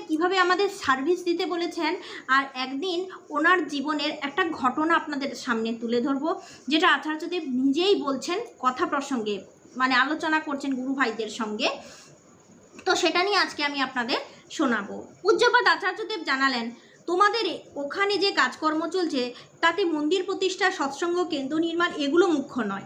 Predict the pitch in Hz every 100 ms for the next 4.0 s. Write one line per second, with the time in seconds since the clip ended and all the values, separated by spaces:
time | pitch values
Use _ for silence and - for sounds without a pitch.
0 | - - 277 302 392 - 370 - 359 233
1 | - 185 - - - - - 381 349 415
2 | 320 294 - 294 370 294 - 247 262 339
3 | 392 427 311 - 240 208 185 - 180